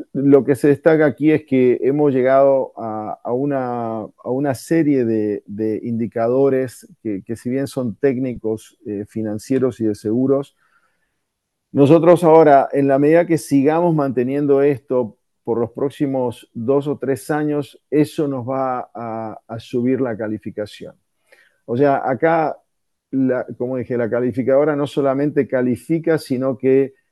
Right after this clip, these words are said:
premia la continuidad en la gestión de estos indicadores, que estos indicadores no se deterioren, que no se tomen,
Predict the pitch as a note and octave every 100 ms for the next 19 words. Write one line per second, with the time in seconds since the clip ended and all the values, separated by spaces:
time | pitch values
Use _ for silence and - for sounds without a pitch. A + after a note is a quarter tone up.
0 | _ _ - D#3+ F3 F3+ E3+ D3+ B2 B2+
1 | B2+ - C3 B2+ C3 D3 D3+ B2+ A2+ -
2 | G#2+ _ B2+ A2+ A2 G#2 G#2+ - G#2+ G2+
3 | F#2+ F#2+ F2+ F2 G2 - A#2 - A2+ A#2
4 | G#2+ G#2+ A2 A#2 A2 A2+ - A2 G#2+ F#2+
5 | A2+ C#3+ D3 C#3 C3+ B2 G#2 G#2 G#2 G2+
6 | A2 A2+ A2+